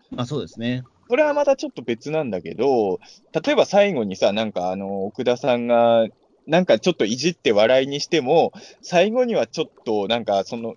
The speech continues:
Speaker 2: なんかほっこりさせるような要素を足すみたいなこと言うじゃないですか。
Speaker 1: うん。
Speaker 2: あの、お、バラエティ番組で俺そういうのやられるのすごい苦手なんですよ。
Speaker 1: ああ。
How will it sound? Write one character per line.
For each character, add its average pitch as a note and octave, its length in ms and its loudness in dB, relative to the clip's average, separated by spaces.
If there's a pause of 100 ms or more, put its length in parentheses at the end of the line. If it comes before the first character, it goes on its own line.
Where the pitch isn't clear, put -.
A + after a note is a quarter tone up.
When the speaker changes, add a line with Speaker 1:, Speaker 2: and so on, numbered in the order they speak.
Speaker 2:
な A#2 140 -4
ん A2 60 -8
か G2 340 -2
ほ - 240 -16
っ - 60 -20
こ E3 100 0
り B2 80 -6
さ C3 140 -4
せ C#3+ 120 0
る C3 80 -2
よ A#2+ 100 2
う - 20 2
な G#2 100 -2
要 A#2 220 -4
素 G2+ 120 -6
を - 80 -12
足 - 180 -12
す E3 100 -4
み D3+ 160 -4
た A2+ 100 6
い G2 60 2
な F#2+ 60 -2
こ F2+ 100 -8
と F2 60 -10
言 B2 260 -4
う - 20 -8
じ G2+ 80 -8
ゃ F#2 60 -4
な E2 120 -14
い F#2+ 60 -16
で F2+ 120 -16
す - 100 -20
か。 G2+ 240 0 (160)
Speaker 1:
う B2+ 80 2
ん。 G2+ 260 -2 (220)
Speaker 2:
あ F#2 40 -16
の、 F2+ 220 -12 (200)
お、 C#3 240 -6
バ D3 200 2
ラ A#3 80 6
エ B3 100 2
テ B3 100 -4
ィ A#3+ 40 -6
番 A#3 100 4
組 D3+ 60 4
で A#2+ 40 0
俺 A#2 100 0
そ D3+ 140 -4
う D3+ 40 2
い - 40 2
う - 20 -4
の B2+ 60 -2
や A2 100 2
ら G#2+ 120 -2
れ G2+ 100 -4
る G2 60 -8
の G2 100 -10
す - 140 -14
ご D#3+ 80 -2
い F3+ 60 0
苦 D3 240 4
手 A3 260 6
な F3+ 80 2
ん G#3 100 2
で B2+ 80 -2
す - 240 -20
よ。 C3+ 80 -6
Speaker 1:
あ G2 540 2
あ。 E2+ 60 -14